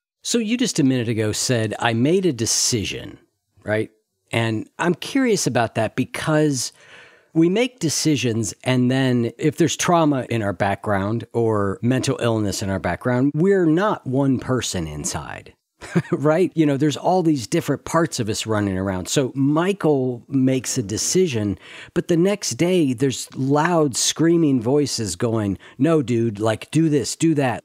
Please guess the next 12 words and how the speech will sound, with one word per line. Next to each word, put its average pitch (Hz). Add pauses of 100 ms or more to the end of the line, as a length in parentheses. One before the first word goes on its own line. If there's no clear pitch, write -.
(220)
How -
do 294
you 269
make 143
a 151
decision 127
like 104
that 101
that -
acts 147
as 113
an 110